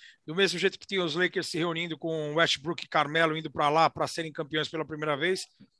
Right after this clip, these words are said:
A gente tem Paul Millsap, a gente tem Blake Griffin, a gente tem LaMarcus Aldridge, a gente tem James Harden,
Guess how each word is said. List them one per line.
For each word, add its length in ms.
A 60
gente 180
tem 200
Paul 220
Millsap, 680
a 40
gente 200
tem 160
Blake 220
Griffin, 400
a 40
gente 160
tem 100
LaMarcus 540
Aldridge, 600
a 360
gente 60
tem 140
James 300
Harden, 720